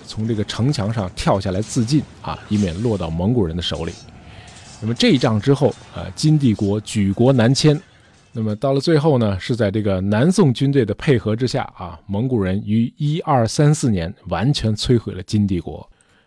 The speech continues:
哎，这宋朝是比较逗啊，当初是北宋联合金来打辽，最后这个金把北宋给灭了。那这会儿呢，南宋又联合蒙古来打金，最后蒙古又把南宋给灭了。那么在金朝灭亡之前，蒙古人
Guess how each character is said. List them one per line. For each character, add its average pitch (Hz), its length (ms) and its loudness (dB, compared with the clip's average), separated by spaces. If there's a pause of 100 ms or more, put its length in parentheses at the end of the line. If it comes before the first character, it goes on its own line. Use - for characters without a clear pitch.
哎， 78 160 -12
这 110 80 -8
宋 143 240 -2
朝 104 140 -4
是 95 80 -2
比 110 80 -2
较 82 100 -2
逗 95 200 -4
啊， 85 340 -10
当 151 200 0
初 156 160 -2
是 139 140 0
北 90 260 -4
宋 127 320 2
联 104 240 0
合 143 160 2
金 156 280 2
来 127 120 0
打 87 160 -10
辽， 92 320 0 (320)
最 113 220 0
后 98 180 -2
这 87 120 -4
个 73 240 -8
金 123 420 2
把 92 120 -4
北 - 180 -8
宋 131 180 2
给 82 100 0
灭 80 160 -4
了。 - 220 -12 (380)
那 127 120 -8
这 165 180 4
会 123 120 0
儿 107 80 2
呢， 110 100 2
南 120 260 2
宋 160 200 4
又 110 120 2
联 120 180 2
合 143 140 4
蒙 127 200 2
古 110 140 0
来 117 100 2
打 101 200 -4
金， 151 280 2 (220)
最 120 160 0
后 110 160 0
蒙 107 180 2
古 104 220 -2
又 113 140 -4
把 95 100 -4
南 92 180 0
宋 143 160 4
给 80 120 0
灭 76 140 -6
了。 - 140 -14 (720)
那 131 100 -6
么 131 80 0
在 123 200 2
金 208 280 4
朝 113 220 0
灭 139 180 4
亡 110 200 4
之 151 120 2
前， 107 360 0
蒙 113 240 2
古 131 120 2
人 95 240 -2